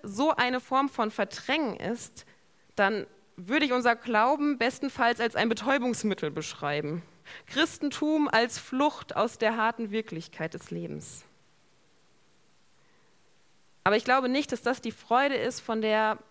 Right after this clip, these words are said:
Paulus, Esra und Nehemia hier sprechen. Denn sie sind mit der harten Wirklichkeit des Lebens konfrontiert, mit den eigenen Entmutigungen und kommen trotzdem zu solch einer Aussage. Freude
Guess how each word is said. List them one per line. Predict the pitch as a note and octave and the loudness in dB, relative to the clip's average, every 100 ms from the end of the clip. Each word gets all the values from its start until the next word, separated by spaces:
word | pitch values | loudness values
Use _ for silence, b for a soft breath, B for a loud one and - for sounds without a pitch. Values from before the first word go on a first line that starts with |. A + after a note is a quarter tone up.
| - | -6
Paulus, | - A#3 C4 C4+ C4+ - | 0 2 2 0 -2 -4
Esra | - A#3 - A#3+ | -2 -2 -2 -2
und | G#3+ | 0
Nehemia | A3 A3 A3 A#3 A3 | 0 0 0 0 -2
hier | G#3 F3+ | -2 -6
sprechen. | - - C4+ - E3+ E3+ - B B | -8 -10 -12 -8 -10 -10 -14 B B
Denn | A#3+ A#3 | 2 2
sie | |
sind | G#3+ E4+ F#4+ | 2 4 4
mit | C4 | 4
der | G#3+ A3+ | 4 4
harten | A#3 A3+ A3+ A3 | 4 2 0 -4
Wirklichkeit | B3+ A3 - G#3+ G3 | -2 -2 0 0 0
des | - | -2
Lebens | G3+ G#3 G#3 | -2 0 -2
konfrontiert, | - E3 - E3 E3 D#3 D3+ - - - _ - B | -2 -6 -4 -6 -6 -6 -6 -8 -12 -12 _ -20 B
mit | - A#3+ | -2 0
den | A3+ | 2
eigenen | A3 A3+ A3+ G#3+ | 2 2 2 0
Entmutigungen | - G3 G#3+ G#3+ - E3 D3 D3+ F3 - _ _ _ _ _ b | 0 -2 -4 -6 -6 -6 -6 -6 -10 -16 _ _ _ _ _ b
und | G#3 | -6
kommen | - A3 G#3+ | 0 0 0
trotzdem | - G#3+ A#3+ - C#4 C#4 | -4 0 0 0 -6 -6
zu | - A#3 A#3+ A#3+ | -6 -8 -6 -8
solch | A3+ A3 A#3 | -4 -4 -4
einer | - A3 - | -4 -4 -4
Aussage. | D#3+ D#3+ - D#3 D#3+ E3 - _ _ _ _ _ _ _ _ _ _ _ - B B | -6 -8 -10 -10 -10 -12 -14 _ _ _ _ _ _ _ _ _ _ _ -20 B B
Freude | - G#3+ A3 A3+ A#3 | -2 4 4 4 0